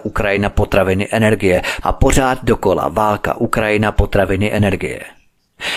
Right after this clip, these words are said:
Jasně, že to jsou základní stavební kameny našeho života,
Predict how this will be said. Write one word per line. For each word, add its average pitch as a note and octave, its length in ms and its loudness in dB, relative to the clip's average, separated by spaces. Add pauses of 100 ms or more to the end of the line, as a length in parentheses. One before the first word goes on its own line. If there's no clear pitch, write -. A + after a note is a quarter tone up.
(100)
Jasně, - 300 2
že D3 100 2
to C#3 100 2
jsou A#2+ 180 0
základní G2+ 520 0
stavební G2 460 0
kameny F#2 340 0
našeho E2 320 -2
života, F2+ 460 0